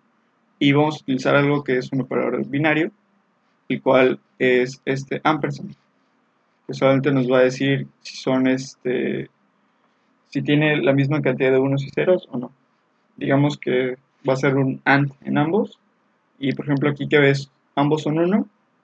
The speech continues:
va a poner este, un uno. Aquí como ambos son cero, va a poner un cero. Aquí como son diferentes, va a poner un cero también.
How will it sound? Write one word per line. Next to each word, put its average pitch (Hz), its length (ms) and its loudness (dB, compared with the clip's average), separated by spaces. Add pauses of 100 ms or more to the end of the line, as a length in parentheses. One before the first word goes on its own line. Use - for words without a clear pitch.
(220)
va 139 80 6
a 139 80 0
poner 131 340 2
este, 131 560 0
un 123 180 -2
uno. 120 160 -4 (480)
Aquí 135 200 -4
como 139 220 2
ambos 139 260 2
son 147 120 -2
cero, 175 300 4
va 139 100 0
a 139 40 -6
poner 127 280 -4
un 131 80 -6
cero. 170 380 2 (540)
Aquí 139 260 -6
como 170 220 0
son 170 200 -2
diferentes, 147 760 0 (560)
va 131 80 6
a 135 40 0
poner 139 240 2
un 139 100 2
cero 135 220 -2
también. 135 380 -6